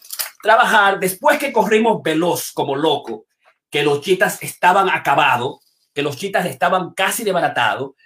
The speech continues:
que los chitas en el segundo entrenamiento, <laughs> tuve que decir, "Hey, hey,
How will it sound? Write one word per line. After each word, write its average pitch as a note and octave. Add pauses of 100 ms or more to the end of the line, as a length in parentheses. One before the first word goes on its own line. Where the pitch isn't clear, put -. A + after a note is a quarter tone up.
(160)
que F#3+
los G3
chitas F#3
en A3+
el A3
segundo G#3+
entrenamiento, E3 (120)
<laughs> G#3+
tuve G#3+
que G#3+
decir, F#3
"Hey, G#3+
hey, G#3+